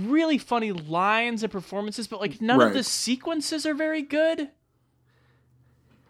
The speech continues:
Speaker 2: I think there are some really funny, like, visual gags, but I just don't think this movie has a story.
Speaker 1: Mm-hmm.
Speaker 2: You know, like, the movie gives up on the premise that, like,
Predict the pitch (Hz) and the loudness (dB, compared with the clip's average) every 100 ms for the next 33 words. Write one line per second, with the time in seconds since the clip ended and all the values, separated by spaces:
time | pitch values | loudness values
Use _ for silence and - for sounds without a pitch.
0 | _ _ 233 262 320 320 220 214 180 175 | _ _ 4 6 8 8 6 6 6 8
1 | 180 170 - - 156 160 143 120 113 143 | 8 6 4 4 6 6 6 4 6 6
2 | 135 135 123 110 110 107 107 113 - 131 | 6 6 4 4 4 6 4 0 2 4
3 | 139 151 - 160 139 139 131 139 127 131 | 6 4 4 4 4 2 4 6 6 4
4 | 110 107 - - - 139 131 120 - - | 2 0 -2 -2 2 6 6 6 2 -4
5 | - - 185 185 170 151 160 151 147 143 | -6 -6 -12 -10 -8 -8 4 8 10 8
6 | 143 135 - - _ 156 139 160 190 254 | 8 6 2 -18 _ 0 4 6 8 8
7 | 226 131 - 185 156 120 147 170 151 131 | 6 4 8 8 8 4 6 8 6 4
8 | 107 - 151 143 131 - 127 123 113 104 | 2 4 6 6 4 4 2 4 4 4
9 | 101 - | 0 -6